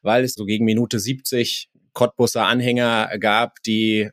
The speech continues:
pyrotechnische Erzeugnisse und sonst, was sie gerade zur Hand haben, aufs Feld geworfen haben und sich einige wohl auch in Richtung Feld bewegt haben. Dann gab's dann großen Polizeiaufmarsch. Insgesamt wahnsinnig unsägliche Szenen, die kein Mensch braucht.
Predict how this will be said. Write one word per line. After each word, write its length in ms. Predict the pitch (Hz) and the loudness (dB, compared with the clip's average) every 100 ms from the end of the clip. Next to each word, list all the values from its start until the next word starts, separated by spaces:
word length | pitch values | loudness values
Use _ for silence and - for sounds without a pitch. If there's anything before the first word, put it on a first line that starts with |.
| _ | _
pyrotechnische 640 | - 151 131 131 123 110 | 0 2 2 0 -2 0
Erzeugnisse 640 | 101 101 113 110 110 - | 2 2 0 2 0 0
und 160 | 90 101 | 0 2
sonst, 240 | 107 110 | 2 2
was 120 | 107 104 | -2 -2
sie 120 | 104 | 0
gerade 200 | 101 101 | 0 0
zur 160 | - | 0
Hand 200 | 98 120 | 0 2
haben, 260 | 120 113 110 | 2 2 2
aufs 180 | 101 - | -2 0
Feld 220 | 117 123 | 0 0
geworfen 420 | 110 107 110 110 | 0 2 0 0
haben 340 | 101 101 107 104 | 0 2 0 -2
und 160 | 120 113 | 0 0
sich 300 | 120 - 101 | -2 -4 -2
einige 480 | 117 131 117 123 | 2 2 2 0
wohl 240 | 107 113 113 | 2 0 2
auch 340 | 98 104 - - | 2 0 0 -2
in 120 | 120 | 0
Richtung 320 | 131 - 113 | 0 0 -2
Feld 300 | - 123 135 | 2 0 2
bewegt 400 | 131 117 131 - | -2 2 0 0
haben. 420 | 113 113 120 113 - | 0 2 0 -4 -4
Dann 100 | 98 | 0
gab's 220 | 101 - | 0 0
dann 140 | 107 | 0
großen 580 | 104 123 - 120 110 104 | 2 0 -2 -2 0 0
Polizeiaufmarsch. 1080 | - 117 113 110 117 107 110 110 107 107 - | 0 0 0 2 2 2 0 0 2 0 0
Insgesamt 640 | 131 135 - 117 117 123 104 | 0 2 2 0 2 0 -2
wahnsinnig 500 | 120 135 127 123 123 | 0 2 2 0 2
unsägliche 600 | 135 127 127 123 113 113 | 0 2 0 0 -4 -4
Szenen, 460 | - 127 135 131 120 | -6 -4 0 0 -2
die 440 | 104 101 117 104 | -4 0 2 2
kein 240 | - 113 | 2 0
Mensch 280 | 120 113 107 | 2 0 -2
braucht. 420 | 98 113 156 156 | 0 0 0 -4